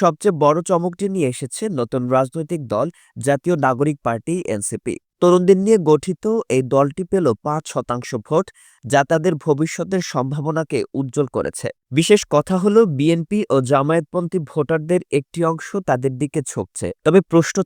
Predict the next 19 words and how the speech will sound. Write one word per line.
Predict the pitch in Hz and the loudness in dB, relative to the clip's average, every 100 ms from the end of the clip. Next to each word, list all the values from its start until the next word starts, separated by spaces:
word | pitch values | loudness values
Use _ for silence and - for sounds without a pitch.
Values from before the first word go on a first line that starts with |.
| - | -4
থেকে | 127 107 | -4 -2
যায়, | - 90 - | -2 -2 -2
এই | 139 - | -4 -2
সমর্থন | 151 156 160 - 190 - | -2 -2 -4 -6 -6 -6
আসলে | 127 - 143 92 _ _ - | -6 -2 -2 -2 _ _ -4
আসন | 113 135 180 165 | -2 0 0 0
বিজয়ে | 131 127 156 123 | 2 4 4 2
কতটা | - 123 151 170 160 | 0 -2 -2 0 0
রূপান্তরিত | 127 143 135 120 104 107 | 0 -2 -2 -4 -4 -4
হবে? | 104 85 - _ - | -4 -4 -6 _ -2
এখন | 139 - 156 - | 0 0 -2 0
আসা | 131 170 | -2 0
যাক | 156 190 - | 0 0 0
প্রধান | 165 156 180 170 | 0 2 0 0
বিরোধী | 139 127 127 131 | 2 2 2 2
দল | 151 196 - 131 | 2 2 -2 -2
বিএনপির | 131 151 151 135 101 | 2 2 2 -4 -4
দিকে। | 104 - 87 - | -4 -4 -4 -2
একসময়ের | 151 - 190 214 | -2 2 4 4